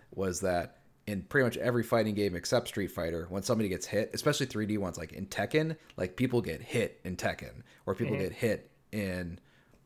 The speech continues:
Speaker 1: uh, Soul Calibur. And it never, in, in Street Fighter, people just got, like, "Poof, like, poof, poof, poof." Like, they're like, thwap, thwap, thwap.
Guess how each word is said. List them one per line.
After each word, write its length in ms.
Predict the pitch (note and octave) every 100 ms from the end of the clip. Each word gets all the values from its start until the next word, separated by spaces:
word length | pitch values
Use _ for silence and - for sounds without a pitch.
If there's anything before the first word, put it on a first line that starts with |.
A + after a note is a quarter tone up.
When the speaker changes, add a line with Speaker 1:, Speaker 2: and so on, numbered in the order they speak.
| -
Speaker 1:
uh, 300 | F2+ E2 D#2+ - - _
Soul 260 | - B2+ G#2+
Calibur. 460 | F#2 D#2 D2+ D2 - - _ _ A#2
And 60 |
it 80 | A2+
never, 220 | A2 A#2+
in, 240 | - A#2 F2+
in 160 | G#2
Street 260 | - A2+ G#2+
Fighter, 200 | B2+ B2+
people 180 | B2 B2
just 140 | B2
got, 160 | A2+ F#2
like, 200 | F#2+ -
"Poof, 520 | - D#4+ D4+ A3+ -
like, 220 | F3 D#3
poof, 240 | - G3+ - -
poof, 260 | A3 -
poof." 400 | - G3 - -
Like, 220 | - A#2 -
they're 140 | A#2
like, 260 | G#2 - -
thwap, 240 | E3+ -
thwap, 220 | E3 C3+
thwap. 340 | - D3+ G2+